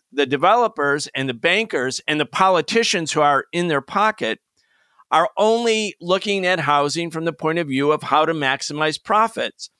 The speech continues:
So if you can drive working class folks out of their homes, make life unlivable using all sorts of tactics, and then take their properties and make them into condominiums or luxury housing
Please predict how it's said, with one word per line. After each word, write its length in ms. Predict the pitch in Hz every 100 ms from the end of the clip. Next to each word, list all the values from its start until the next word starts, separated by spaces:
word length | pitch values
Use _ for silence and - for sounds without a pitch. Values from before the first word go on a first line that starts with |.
| _ _ _ -
So 180 | 165
if 100 | 156
you 120 | 156 160
can 160 | 160
drive 420 | 147 175 196 190
working 460 | 151 143 185 220 214
class 420 | 190 185 180 - - -
folks 420 | 180 170 170 - 131
out 180 | 160
of 100 | 214
their 160 | 208 202
homes, 600 | 180 170 117 92 - - _ _ _ _ _
make 360 | 127 170 170 156
life 400 | 170 185 202 -
unlivable 920 | 165 170 160 185 175 147 113 104 117 _ _ _
using 460 | 143 175 170 170 - _ _ -
all 360 | 196 214 214
sorts 480 | 202 - 185 185 -
of 120 | 151
tactics, 760 | - 156 156 - 110 - - - _ _ _ _ _ -
and 160 | 151
then 180 | 165 165
take 380 | - 196 208 208 135
their 200 | 156 151
properties 800 | - 180 190 170 127 117 127 - _ _ _ _
and 200 | 147 147
make 220 | 165 190 190
them 200 | 175 139
into 260 | 165 151
condominiums 1040 | 135 156 151 147 156 180 185 180 175 160 147
or 120 | 123
luxury 580 | 135 170 - 180 170 156
housing 720 | 147 156 156 143 151 147